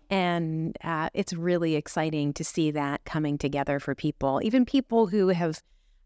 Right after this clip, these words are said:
um, you know, raised children in Arlington and been in the community for twenty years. They've been,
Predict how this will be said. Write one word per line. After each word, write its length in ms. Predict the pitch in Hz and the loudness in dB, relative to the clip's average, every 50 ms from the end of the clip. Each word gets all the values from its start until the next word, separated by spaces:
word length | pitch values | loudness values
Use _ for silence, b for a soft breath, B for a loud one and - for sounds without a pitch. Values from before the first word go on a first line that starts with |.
| - - | -4 0
um, 400 | 165 151 143 143 143 151 151 156 - _ _ _ _ _ - | 0 2 2 0 -2 -2 -4 -4 -6 _ _ _ _ _ -4
you 120 | 190 185 | -2 0
know, 200 | 165 135 160 - - | 0 -2 -4 -6 -10
raised 640 | - 170 175 185 190 202 196 190 185 - - - - | -12 -8 -2 2 4 4 4 4 0 -2 -8 -8 -4
children 380 | - 226 214 208 185 170 160 156 | 0 0 2 2 2 2 2 2
in 100 | 156 156 | 0 0
Arlington 480 | - 160 160 156 160 160 151 160 156 | 0 0 0 0 0 0 0 0 0
and 140 | 147 147 151 | 0 0 0
been 160 | 175 180 180 | 0 2 2
in 80 | 170 165 | 2 0
the 80 | 156 | 0
community 500 | - - 170 165 160 170 175 160 151 147 | -2 -2 0 0 0 0 0 0 0 -2
for 140 | 143 - 151 | -2 -2 -4
twenty 320 | - - - 160 151 151 156 | -4 0 0 2 2 2 2
years. 360 | 170 170 165 147 135 135 - | 2 2 2 2 2 0 0
They've 220 | - 151 147 151 - | 0 0 0 0 0
been, 300 | 175 165 156 156 156 | 0 2 2 2 0